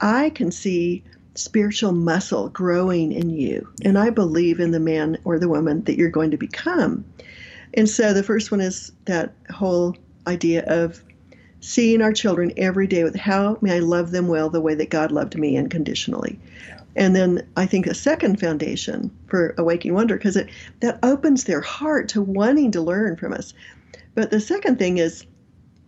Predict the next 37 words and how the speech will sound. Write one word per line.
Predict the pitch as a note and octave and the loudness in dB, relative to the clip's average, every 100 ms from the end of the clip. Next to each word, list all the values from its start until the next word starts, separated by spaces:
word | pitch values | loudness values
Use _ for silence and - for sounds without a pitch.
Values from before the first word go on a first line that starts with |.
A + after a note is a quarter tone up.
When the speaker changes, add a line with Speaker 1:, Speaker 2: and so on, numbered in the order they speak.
| _ - - | _ -8 -2
Speaker 1:
uh, | F#3+ | -2
Jesus | - A#3+ A#3 A3 | 0 -2 0 -2
said | - F3+ F3+ | 2 2 2
that | E3 - | 0 0
the | F#3 E3+ E3 D#3+ | -2 0 0 -4
student | - A3+ G#3+ G#3 | -4 0 2 2
will | E3+ | -2
be | F3+ | -2
like | E3+ E3+ F3 | -2 -2 -4
his | E3+ | -6
teacher. | - G3 - A#3+ D#4 - - - - - - - - - | -4 -6 -4 -2 -4 -8 -20 -20 -20 -20 -20 -20 -6 2
And | A#3 | 4
I | A3 | 4
realized, | G#3 C#4 G4+ G3 D3 E3+ | 4 2 2 0 -2 -2
I | G3 | -2
wrote | F3+ G3+ A#3+ - | 0 0 -2 -2
down | A3+ G3+ | -2 0
in | |
my | F#3+ F#3 | 0 -2
journal, | G3 G3 F3+ | 0 0 2
"What | F#3+ | 2
do | G#3 G#3 | 4 2
I | F3+ | 2
want | F3 - | 0 0
my | E3+ | -4
children | - F3+ D#3+ D#3 | -2 -2 0 -2
to | - | -4
be | - A3 D4 | 0 2 4
like?" | D4 C3+ - | 2 0 0
And | F#3 | 0
I | F3+ | 0
thought, | F#3 C3+ C3 | 0 -2 0
"I | |
want | F3+ F#3+ - | 0 0 0
them | F3 F3 | -2 -2
to | F#3+ | -2
be, | F3 F3+ F3 | -2 0 -2